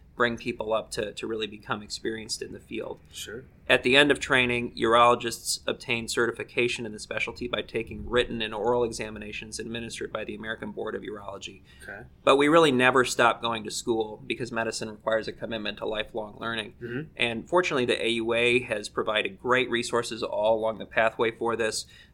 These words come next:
Speaker 1: great resources for medical students, an online curriculum, career,
Speaker 2: Yeah.
Speaker 1: career development, ed-,
Speaker 2: Yeah.
Speaker 1: and continuing medical education, uh, publications,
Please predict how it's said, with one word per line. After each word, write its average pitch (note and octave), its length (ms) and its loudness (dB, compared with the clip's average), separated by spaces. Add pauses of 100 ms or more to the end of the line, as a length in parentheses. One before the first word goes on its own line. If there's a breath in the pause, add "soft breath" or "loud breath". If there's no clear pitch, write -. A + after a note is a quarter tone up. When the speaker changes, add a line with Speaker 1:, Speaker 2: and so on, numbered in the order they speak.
(120)
Speaker 1:
great G#2 160 2
resources G2+ 420 -4
for - 140 -8
medical A#2+ 320 0
students, A2+ 480 -4
an G2 80 -8
online G#2+ 520 0
curriculum, A#2+ 540 0 (200 soft breath)
career, A#2+ 720 4
Speaker 2:
Yeah. - 60 -14
Speaker 1:
career C3+ 180 6
development, A#2 560 4
ed-, A#2 220 -4
Speaker 2:
Yeah. G#2+ 120 -12
Speaker 1:
and A2+ 200 -10
continuing A#2 460 -2
medical A2+ 320 -4 (220)
education, A#2+ 760 -2
uh, G#2+ 160 -8
publications, A2+ 720 -4